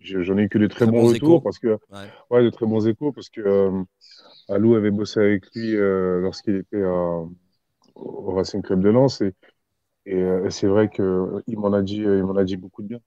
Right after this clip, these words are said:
Speaker 2: Ouais. Norman, l'homme, l'homme Franck Hez.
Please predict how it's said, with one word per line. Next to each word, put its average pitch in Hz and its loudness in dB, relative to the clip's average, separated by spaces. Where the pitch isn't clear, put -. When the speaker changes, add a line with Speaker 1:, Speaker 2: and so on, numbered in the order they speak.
Speaker 2:
Ouais. 90 -8
Norman, 131 -2
l'homme, 143 2
l'homme 123 -4
Franck - -6
Hez. 120 -2